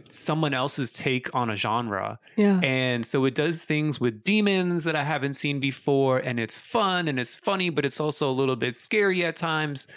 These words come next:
Speaker 2: Right.
Speaker 1: And the first season was great, and the second season is only six episodes, and it kinda feels like what happens to a show that has fans but not money,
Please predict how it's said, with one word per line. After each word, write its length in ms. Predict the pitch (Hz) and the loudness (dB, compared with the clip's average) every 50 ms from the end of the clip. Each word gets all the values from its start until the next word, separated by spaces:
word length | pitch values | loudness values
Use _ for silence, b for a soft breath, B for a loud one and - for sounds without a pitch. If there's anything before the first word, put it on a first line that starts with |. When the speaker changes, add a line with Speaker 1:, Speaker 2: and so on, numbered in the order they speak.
| B | B
Speaker 2:
Right. 300 | - 220 220 214 208 202 - - | -2 0 2 2 0 -2 -2 -2
Speaker 1:
And 240 | 151 147 151 147 143 | 0 0 2 2 0
the 80 | 143 | -2
first 260 | 139 - 180 185 180 - | -2 0 0 0 0 0
season 260 | 196 170 139 143 135 | 0 0 0 0 0
was 160 | 123 120 113 | 0 -2 -2
great, 420 | - - - 247 240 220 214 196 - - | -2 -2 0 2 2 2 2 0 -2 -2
and 160 | 170 180 185 | -2 0 0
the 60 | 180 | 0
second 420 | 170 - - 214 220 - 226 208 - | 0 0 0 -2 -2 -4 -4 -4 -2
season 480 | - 208 202 185 190 196 196 196 196 - | -2 -2 0 0 0 0 0 -2 -6 -4
is 540 | - 165 156 156 151 143 135 131 - - - _ _ _ _ - | -2 0 2 2 2 2 0 -2 -4 -4 -6 _ _ _ _ -2
only 380 | 156 156 165 165 170 165 165 147 | 0 0 0 0 0 0 0 0
six 460 | - - - - 160 170 - - - | 0 0 0 0 0 0 0 -2 -2
episodes, 840 | 180 175 - - 170 - - 170 160 160 165 160 156 151 147 - b b b b b b b b _ _ _ _ - | -2 -2 -4 -4 -2 0 0 0 2 2 2 2 2 0 0 -4 b b b b b b b b _ _ _ _ -6
and 760 | 147 156 156 151 147 143 143 143 139 139 139 139 135 135 - - - _ _ _ _ _ _ _ | -2 -2 0 0 0 2 2 2 2 0 0 0 -2 -4 -6 -8 -10 _ _ _ _ _ _ _
it 120 | - 156 - | -6 -4 -2
kinda 300 | - - 180 175 175 170 | -2 -2 -2 0 -2 -2
feels 720 | - - - - 170 160 165 165 160 165 160 156 143 - 147 | -4 -6 -4 0 2 2 4 4 4 2 2 0 -2 -2 -2
like 440 | 139 139 143 139 139 135 135 - - | 0 0 2 2 0 0 -2 -6 -4
what 160 | - 143 139 120 | -2 -2 0 0
happens 420 | - 143 135 - - 143 139 131 | 0 -2 -2 0 -2 -2 -2 -2
to 180 | - - 139 131 | -2 0 0 2
a 40 | 127 | 2
show 600 | - - - 139 127 123 123 120 117 117 135 - | 2 0 0 0 0 2 2 2 2 0 0 -2
that 600 | 120 110 101 123 120 117 110 110 110 110 - - _ _ _ _ _ _ _ | -6 -4 -4 -2 0 0 0 0 -2 -2 -4 -8 _ _ _ _ _ _ _
has 300 | - 139 123 110 - - | -2 -2 -2 0 -2 -4
fans 540 | - - - 135 131 123 123 120 120 117 110 | -4 -2 -2 0 0 0 0 -2 -2 -4 -4
but 180 | - - 117 | -4 -4 -4
not 220 | 107 117 113 117 110 | -2 -2 -2 -2 -4
money, 600 | 104 110 113 120 127 131 127 127 120 123 127 | -2 -2 -2 -2 0 0 0 -2 -2 -4 -6